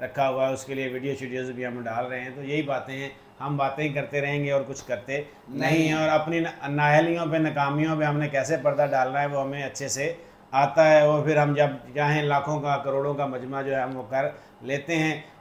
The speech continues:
Speaker 1: लेकिन हम अपने आप को काबिल बनाने के लिए, अपने लोगों को जदीद <clears throat> दौर से हम आहंग करने के लिए कभी भी तैयार नहीं हुए और ना ही आगे हम इसका इरादा रखते हैं। हम यही इरादा रखते हैं कि भाई उन्होंने देखें अरबों खरबों डॉलर लगाए हैं,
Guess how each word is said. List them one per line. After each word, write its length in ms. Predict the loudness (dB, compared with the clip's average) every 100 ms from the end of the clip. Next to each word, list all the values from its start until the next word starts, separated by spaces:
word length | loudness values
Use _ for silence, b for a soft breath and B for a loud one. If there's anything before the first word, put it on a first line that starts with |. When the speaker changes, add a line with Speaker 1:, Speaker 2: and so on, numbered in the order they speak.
| -4
Speaker 1:
लेकिन 540 | -2 2 2 2 -2 -14 -20 -14 -4
हम 180 | -2
अपने 280 | 0 0 2
आप 200 | 4 4
को 80 | 2
काबिल 300 | 2 2 2
बनाने 380 | -4 -4 -4 -4
के 120 | -6
लिए, 200 | -4 -2
अपने 380 | -2 -4 -6 -6
लोगों 340 | -4 -4 -6
को 140 | -8 -10 -12 -8
जदीद 520 | -6 -2 -2 -2 -6 -4
<clears throat> 140 | -2 2
दौर 240 | 4 4
से 140 | 2
हम 180 | 0 0
आहंग 200 | -2 -2
करने 280 | -2 -2 -6
के 100 | -6
लिए 140 | -4
कभी 260 | -6 -6 -8
भी 120 | -8
तैयार 400 | -8 -8 -6 -6
नहीं 200 | -6 -12
हुए 240 | -10 -10 -12 B B -8
और 140 | -6
ना 220 | -6 -6
ही 200 | -4 -4
आगे 320 | -4 -4 -4
हम 300 | -6 -6 -8 -8
इसका 380 | -10 -12 -8 -6
इरादा 400 | -6 -6 -4 -4 -4 B B
रखते 340 | -4 -4 0 0
हैं। 260 | 0 -4 B
हम 180 | -2 2
यही 180 | 4 4
इरादा 320 | 6 6 8
रखते 260 | 6 4 -2
हैं 100 | 0
कि 60 |
भाई 260 | 2 4 2
उन्होंने 380 | 0 -2 0 0
देखें 420 | -2 -2 -4 0
अरबों 360 | -2 0 -4
खरबों 360 | -2 -2 0 4
डॉलर 260 | 6 6 6
लगाए 400 | 2 2 2 2
हैं, 160 | -2